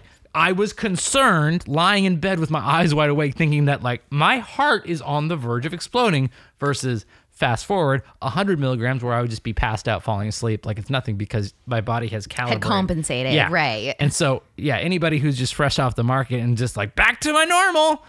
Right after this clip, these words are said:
Speaker 1: yeah, you're gonna die, dude. You're gonna die. Don't do that.
Speaker 2: Right, exactly. And so that's something that we would one hundred percent will see. Like, I one hundred percent anticipate that we're going to see fewer overdose deaths as a direct result of this law.
Speaker 1: I'm so happy.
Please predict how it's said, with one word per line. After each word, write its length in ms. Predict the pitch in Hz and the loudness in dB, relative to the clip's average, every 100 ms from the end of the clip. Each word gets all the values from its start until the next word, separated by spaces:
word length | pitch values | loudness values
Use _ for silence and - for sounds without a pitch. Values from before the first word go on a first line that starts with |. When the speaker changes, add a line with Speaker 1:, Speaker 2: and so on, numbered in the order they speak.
| - - - _ _ - | -20 -20 -20 _ _ -12
Speaker 1:
yeah, 180 | - 143 | -4 -2
you're 100 | 143 | 2
gonna 200 | 220 262 | 2 2
die, 300 | 131 147 135 | 4 4 4
dude. 300 | 98 101 127 - - - - - - | 2 2 0 -4 -16 -20 -20 -12 -4
You're 120 | 131 | 2
gonna 200 | 202 196 | 4 4
die. 380 | 120 92 - 101 | 4 0 -4 -4
Don't 320 | 147 160 120 | 0 0 -2
do 200 | 117 139 | 0 2
that. 300 | 120 85 80 - | 2 -2 -8 -8
Speaker 2:
Right, 340 | 196 285 160 147 | -2 0 0 -2
exactly. 580 | 180 214 269 269 131 147 | -2 0 0 0 -4 -2
And 120 | 220 | -2
so 80 | 233 | 0
that's 260 | 254 294 | 0 0
something 280 | - 330 302 | -2 -2 0
that 100 | 247 | -2
we 140 | - 208 | -4 -4
would 220 | 185 - | -4 -4
one 160 | 190 208 | -4 -4
hundred 280 | 196 214 214 | -2 -2 -2
percent 340 | 196 190 175 | -4 -6 -6
will 200 | 135 135 | -4 -6
see. 160 | 131 - | -6 -6
Like, 180 | 147 135 | -4 0
I 140 | 135 214 | 0 0
one 160 | 226 | -2
hundred 280 | 175 196 185 | -2 -2 -4
percent 380 | - 214 180 151 | -4 -6 -4 -4
anticipate 560 | 175 151 143 - 151 127 | -4 -6 -8 -6 -6 -6
that 100 | - | -8
we're 100 | 160 | -6
going 200 | 160 151 | -4 -6
to 60 | |
see 180 | - 160 | -8 -10
fewer 300 | - 151 147 | -10 -6 -2
overdose 420 | 127 147 185 185 | -2 -2 -4 -4
deaths 500 | 220 214 - - - - - - - - _ _ _ - _ - | -4 -4 -6 -12 -14 -18 -20 -20 -20 -20 _ _ _ -20 _ -4
as 160 | 170 165 | -2 -2
a 20 | |
direct 340 | 214 170 160 | 0 0 -2
result 280 | 175 143 135 | -4 -4 -4
of 100 | 135 | -8
this 160 | - - | -8 -8
law. 300 | - - 165 - | -6 -6 -8 -10
Speaker 1:
I'm 100 | - | -10
so 140 | 98 87 | -6 -6
happy. 280 | - - | -8 -14